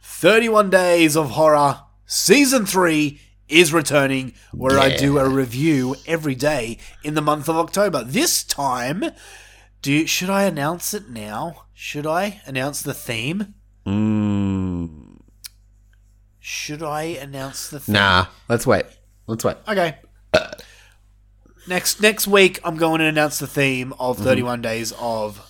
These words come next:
Speaker 1: Horror. But, uh, if you are a Patreon,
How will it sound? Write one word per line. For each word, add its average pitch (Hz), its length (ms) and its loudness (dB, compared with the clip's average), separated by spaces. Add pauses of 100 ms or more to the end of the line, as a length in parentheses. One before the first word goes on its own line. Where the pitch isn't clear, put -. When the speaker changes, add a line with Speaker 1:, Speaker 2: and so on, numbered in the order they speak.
(240)
Speaker 1:
Horror. 101 460 -6 (1300)
But, 110 240 -4
uh, 113 200 0
if 123 120 -6
you 147 100 4
are 143 80 6
a 131 60 2
Patreon, 143 540 0